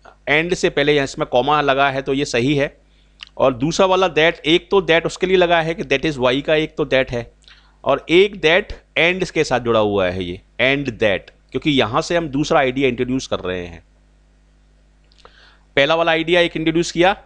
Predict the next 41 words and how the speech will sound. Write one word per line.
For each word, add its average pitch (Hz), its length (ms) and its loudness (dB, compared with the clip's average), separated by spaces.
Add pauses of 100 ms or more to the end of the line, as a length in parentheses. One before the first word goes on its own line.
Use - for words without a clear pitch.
कि 135 100 -4
that 135 420 0
English 147 420 0
is 147 240 0
open 143 280 2
source 170 320 0 (260)
and 120 220 0
other 131 120 2
languages 135 360 0
are 127 120 2
not, 147 200 -2
और 113 180 0
यहाँ 113 300 -2
से 160 140 -2
हमने, 135 320 -4 (480)
चूंकि 151 220 0
दूसरा 127 380 2
आइडिया 156 320 2
हम 151 160 -2
इंट्रोड्यूस 143 340 -2
कर 135 120 -2
रहे 139 140 0
हैं 143 40 -2
इसलिए 156 300 -4
and 131 240 0 (120)
that 135 200 2
बोलना 131 300 0
पड़ेगा, 123 400 0 (340)
और 117 220 2
ये 120 120 4
वाला 175 200 4
जो 190 120 2
that 139 300 2
है 156 80 0
ये 175 160 2
that 120 200 0
is 143 160 -2
why 110 200 2
का 107 140 -2
पार्ट 85 320 -2
है 87 160 -12